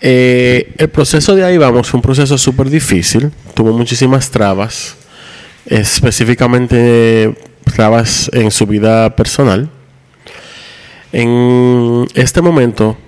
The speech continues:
que inicia este proceso, un coágulo de sangre le ocasionó una tromboflebitis que lo asustó bastante, que hasta dejó de fumar por un buen tiempo. Eh,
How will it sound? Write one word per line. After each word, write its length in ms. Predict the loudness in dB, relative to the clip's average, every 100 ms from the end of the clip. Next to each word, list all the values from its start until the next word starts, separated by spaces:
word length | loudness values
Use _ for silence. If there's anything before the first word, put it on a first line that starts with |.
| -6
que 140 | -2
inicia 340 | 2 2 0 0
este 200 | 0 0
proceso, 640 | 0 0 0 -2 -2 -6 -6 -4
un 120 | -2
coágulo 680 | 0 0 2 2 4 4 2
de 120 | 0
sangre 420 | -2 -2 0 0
le 60 | -2
ocasionó 400 | -2 -2 0 0
una 440 | 2 2 0 -2 -6 -20 -20 -20 -6
tromboflebitis 1300 | 0 2 2 2 2 0 0 0 0 -2 -2 -4 -8 -12 _ _ -20 -20 _
que 100 | -2 0
lo 60 |
asustó 320 | 0 -2 0 0
bastante, 640 | 0 -2 -2 -2 -2 -6 -8 -20 -20 -20 -20 -8
que 80 | -6
hasta 220 | -2 0
dejó 200 | 2 2
de 100 | 0
fumar 280 | 0 -2 -2
por 120 | 0
un 180 | 0 0
buen 180 | 0 -2
tiempo. 500 | -2 -2 -2 -2 -4 -6 -20 _ _ -20 -20 _ _ -20 -20 -20 -20 -20 -20 -20 _ _
Eh, 520 | -4 -2 -2 -2 -2